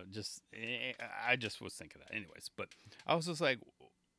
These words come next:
yeah, I just, it took me a couple minutes to kinda get past the whole neck brace thing. So, eh, w-, moving on to his skateboarding, of course, his skills. You know, I was, uh, checking my notes now. He,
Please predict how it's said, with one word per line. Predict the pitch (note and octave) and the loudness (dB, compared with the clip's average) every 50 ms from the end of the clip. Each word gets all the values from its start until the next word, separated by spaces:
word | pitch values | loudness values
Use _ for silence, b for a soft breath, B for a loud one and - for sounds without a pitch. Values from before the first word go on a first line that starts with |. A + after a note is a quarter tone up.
| _ - | _ -6
yeah, | G#2+ A2 G#2+ | -4 -2 -2
I | F#2+ G2+ | -2 -4
just, | A2+ B2+ - | -4 -4 -4
it | - A#2 - | -4 -4 -6
took | - - - - - - | -6 -4 -4 -4 0 4
me | G3+ D#3+ | 6 6
a | C3+ - | 6 8
couple | - D3+ A#2 A#2 | 6 4 4 4
minutes | G#2+ A2 A2 G#2 F#2+ - | 4 4 4 2 2 -2
to | - | -6
kinda | - A#2+ G#2 F#2+ F2 | 0 0 0 0 0
get | F2+ - | -6 -4
past | - - G#2 F#2+ F#2+ - - - | 0 2 2 2 0 -4 -6 -10
the | G2 F2+ | -6 -2
whole | - G2 F#2 F2 F2 _ b b b b b b b b b b b - | -2 -2 -2 -2 -4 _ b b b b b b b b b b b 0
neck | G2 G#2+ G#2+ - - - | 4 4 4 4 2 -2
brace | - G2+ G#2 G2+ G2 F2+ - - - - - - _ _ _ _ _ _ - | 2 6 6 6 6 4 2 -4 -6 -6 -8 -10 _ _ _ _ _ _ -8
thing. | - G2+ F2+ E2 D#2 C#2+ D2+ | -6 -4 -4 -4 -8 -12 -14
So, | - - - G#2 F2+ F2 F2 F#2+ | -10 -4 -2 0 2 2 2 0
eh, | A#2 C3+ - - - | -2 -2 -4 -8 -6
w-, | - B2+ A#2+ | -6 -4 0
moving | C3 E3 G3 G#3 F#3 F3+ | 4 4 6 6 6 6
on | E3+ D#3+ D3 | 6 6 6
to | - - C3 | 4 2 2
his | A#2 G#2 | 2 2
skateboarding, | - - - B2 A#2+ A#2 - G2+ G2 F#2 E2+ E2 D#2+ D#2 - | 2 4 6 6 6 6 4 -2 -4 -4 -4 -6 -10 -12 -12
of | - D#2+ - | -14 -10 -2
course, | - F#2+ F2 F2 E2+ - - - b b b b b b b - | -2 0 0 0 -4 -6 -8 -16 b b b b b b b -6
his | A2+ G#2 - | -4 -4 -2
skills. | - - - - A#2+ A2+ G#2 F#2 F2+ F2 E2+ - - | -4 -4 0 4 4 4 4 4 2 -2 -6 -6 -4
You | G2 | 0
know, | G2 G2+ | 4 6
I | A2+ C3 | 8 8
was, | C#3 C3+ - | 8 6 6
uh, | - C#3+ B2+ A#2+ A2+ G#2+ - - _ _ - | 6 6 8 8 6 6 4 0 _ _ 0
checking | - E3 C#3+ C#3+ C#3+ | 2 2 4 4 6
my | C#3+ C#3 | 4 6
notes | C#3 C#3 C#3 C#3+ - | 6 6 4 4 4
now. | B2+ A#2+ A#2 A2+ A2 | 6 8 8 8 6
He, | B2 | 4